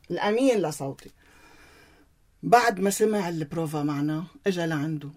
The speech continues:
ساعتين هو وياه يقنعه تينزلها على القليلة نصته.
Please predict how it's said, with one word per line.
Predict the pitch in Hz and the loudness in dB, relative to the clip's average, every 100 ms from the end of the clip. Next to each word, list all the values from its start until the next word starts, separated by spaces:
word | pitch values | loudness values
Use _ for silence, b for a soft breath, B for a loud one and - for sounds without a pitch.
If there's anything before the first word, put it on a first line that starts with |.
| _ - | _ -16
ساعتين | - 180 156 151 180 180 175 156 | -8 -6 -6 -6 -8 -6 -4 -4
هو | 151 | -6
وياه | 160 151 156 156 170 | -6 -6 -6 -6 -6
يقنعه | 156 - 175 170 160 | -6 -6 -6 -4 -6
تينزلها | 160 156 156 151 151 165 160 | -8 -6 -4 -4 -6 -8 -8
على | 131 151 | -6 -8
القليلة | - 156 175 165 160 | -6 -6 -4 -4 -4
نصته. | 170 - - 156 | -6 -8 -8 -8